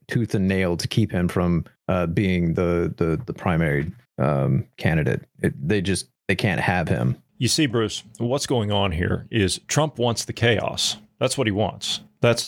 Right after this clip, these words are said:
Speaker 2: that's what's happening in, in the halls of Congress today. Chuck Schumer, Senate Majority Leader, forced a vote this afternoon on Ukraine,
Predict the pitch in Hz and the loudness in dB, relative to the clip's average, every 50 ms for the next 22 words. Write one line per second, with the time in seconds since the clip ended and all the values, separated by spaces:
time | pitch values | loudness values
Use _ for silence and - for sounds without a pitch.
0 | - - 104 120 131 - - 135 - - 113 117 127 113 - 113 104 101 104 104 | -6 -2 0 0 2 2 -2 -4 -4 -2 0 0 0 2 0 0 0 0 -2 -2
1 | - 117 107 104 101 98 - 120 107 98 92 107 117 113 104 110 101 - - 110 | 0 0 0 0 0 -2 -2 -2 -2 0 0 0 0 0 0 -4 -8 -4 0 2
2 | 107 104 92 95 92 - - 104 98 104 92 - - - - _ _ - - - | 2 2 2 0 -2 -2 -2 2 2 2 2 2 0 -8 -10 _ _ -6 -2 0
3 | 165 175 - - - 156 120 95 92 98 117 139 - _ _ - - - 135 135 | 0 0 0 0 0 0 0 0 -2 -4 -4 -6 -10 _ _ -4 0 2 2 2
4 | 131 123 127 101 107 113 104 95 90 87 87 87 87 92 104 104 - - _ - | 2 0 -2 0 2 2 2 2 2 0 0 0 0 -2 -4 -6 -10 -18 _ -8
5 | - 147 160 170 165 - 135 113 98 131 131 117 - 127 - - 123 120 117 - | -2 0 0 0 0 -2 -2 0 2 2 0 0 -2 -4 -2 0 2 2 2 0
6 | - 117 107 101 95 90 92 95 101 - - 113 104 101 101 101 101 101 101 - | -2 -2 0 2 2 2 0 -2 -4 -4 -2 0 0 2 2 2 0 -2 -4 -8
7 | - - 98 98 107 107 - - 143 147 147 147 151 151 160 165 - | -4 -2 2 2 2 0 0 -2 0 0 2 2 0 0 -2 -6 -8